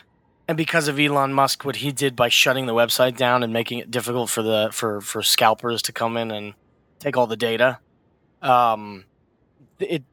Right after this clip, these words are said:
turns out they ran this test in May, so they would give them fi-, uh, uh, five hundred math problems, basically, s-, simple to complex. In March, Chat G P T four was able to answer four hundred and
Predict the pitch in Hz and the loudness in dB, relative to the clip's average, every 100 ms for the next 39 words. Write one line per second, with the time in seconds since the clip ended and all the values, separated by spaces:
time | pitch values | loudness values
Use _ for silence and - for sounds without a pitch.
0 | _ _ - - 196 208 185 185 147 143 | _ _ -6 2 2 2 2 4 4 0
1 | 147 131 143 160 180 170 - - - 185 | -2 0 2 2 2 -2 -2 -4 2 2
2 | 120 - - - _ _ _ _ _ _ | 2 -4 -12 -16 _ _ _ _ _ _
3 | 190 165 156 160 190 143 110 117 151 - | -2 -2 0 2 4 4 0 -4 -8 -2
4 | - 156 156 151 170 156 139 - 160 156 | 0 2 0 0 -2 -2 -4 0 2 4
5 | - 147 147 - - - _ - 185 180 | 2 0 -4 -10 -20 -20 _ 2 2 4
6 | 190 156 139 135 127 - 120 107 104 98 | 0 -2 -2 0 0 0 0 0 -2 -10
7 | 60 - - - 123 - - 90 78 - | -12 -12 -10 -2 0 0 -4 -8 -4 -4
8 | - - 214 175 185 160 147 - 131 - | -4 0 0 2 0 -2 -6 -6 -8 -6
9 | 113 - - - _ _ _ _ _ _ | -6 -6 -10 -10 _ _ _ _ _ _
10 | _ - 175 160 165 196 113 113 - - | _ -4 -2 -2 2 2 0 -4 -4 -4
11 | - _ _ _ _ _ _ - 175 175 | -6 _ _ _ _ _ _ 0 0 0
12 | 165 165 - 170 - - 190 147 127 143 | -4 -6 -4 -4 -4 0 0 2 0 0
13 | 151 143 147 139 139 139 139 135 - 165 | 0 0 -2 -2 -2 -2 -2 -6 -4 0
14 | 165 160 147 147 139 | 0 0 -2 -4 -4